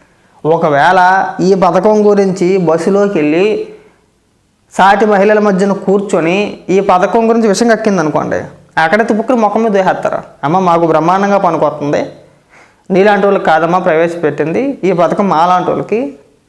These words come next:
మాకు బాగా పనికొస్తుందని" చెప్పేసి అని అక్కడున్న సామాన్య మహిళలు ఎవరైతే ఉన్నారో, అంటే రోజువారీ పనులు చేసుకున్న మహిళలు ఎవరైతే ఉన్నారో,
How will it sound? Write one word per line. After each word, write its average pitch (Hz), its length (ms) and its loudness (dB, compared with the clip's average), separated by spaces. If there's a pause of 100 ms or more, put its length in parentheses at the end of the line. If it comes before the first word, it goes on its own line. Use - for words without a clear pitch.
(760)
మాకు 180 160 2
బాగా 175 280 2
పనికొస్తుందని" 190 640 0
చెప్పేసి 185 280 -4
అని 202 380 -2
అక్కడున్న 180 720 0
సామాన్య 202 380 0
మహిళలు 190 340 0
ఎవరైతే 180 340 0
ఉన్నారో, 165 360 0
అంటే 180 160 0
రోజువారీ 180 520 0
పనులు 180 280 -2
చేసుకున్న 175 320 -2
మహిళలు 170 340 0
ఎవరైతే 160 300 0
ఉన్నారో, 156 380 -2